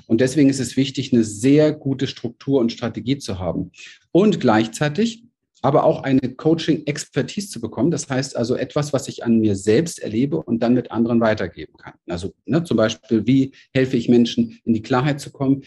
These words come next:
Wie helfe ich Menschen, mit ihren emotionalen Dingen klarzukommen? Das sind zwei Dinge, die Menschen bei uns im ersten halben Jahr sehr intensiv lernen, weil, ganz einfach, ich halte das für das Wesentlichste überhaupt.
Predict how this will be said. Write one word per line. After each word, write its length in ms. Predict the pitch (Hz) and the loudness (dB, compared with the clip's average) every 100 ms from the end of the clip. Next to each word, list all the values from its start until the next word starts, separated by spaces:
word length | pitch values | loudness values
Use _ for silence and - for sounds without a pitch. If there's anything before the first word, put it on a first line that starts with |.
| _ | _
Wie 120 | 117 | 2
helfe 180 | 123 117 | 2 0
ich 120 | - | 0
Menschen, 340 | 117 110 - 113 | 2 2 0 0
mit 120 | 110 | 2
ihren 200 | 113 110 | 0 2
emotionalen 580 | 117 113 - 117 107 107 | 2 2 2 2 2 2
Dingen 200 | 156 120 | 2 0
klarzukommen? 640 | - 85 - - 80 - _ _ _ _ _ _ | -4 -8 -10 -10 -10 -12 _ _ _ _ _ _
Das 80 | - | -10
sind 180 | 95 | -8
zwei 260 | 85 95 107 | -4 0 0
Dinge, 440 | 113 113 120 170 - - - | 2 4 4 4 -2 -16 -10
die 80 | 113 | 0
Menschen 300 | 110 113 - | 4 4 2
bei 60 | 110 | 2
uns 220 | 113 117 | 0 0
im 100 | 113 | 0
ersten 340 | 107 113 120 | -2 -4 -4
halben 260 | 113 104 104 | -2 0 0
Jahr 220 | 101 101 | 0 2
sehr 180 | 98 120 | 2 2
intensiv 480 | 120 113 107 98 - | 2 0 -4 -4 -4
lernen, 680 | 113 127 120 95 117 120 - _ _ | -2 0 0 2 2 2 -4 _ _
weil, 480 | 87 101 113 113 - | -2 2 4 2 0
ganz 200 | 98 90 | -4 -2
einfach, 380 | 107 113 98 - | -2 -2 -4 -6
ich 200 | 90 - - | -14 -12 -10
halte 240 | 110 107 | -6 -6
das 140 | 98 | -8
für 100 | - | -6
das 160 | 101 95 | -4 0
Wesentlichste 500 | 110 117 101 92 90 | 2 2 -2 -6 -8
überhaupt. 480 | 85 110 - - | -6 -4 -6 -8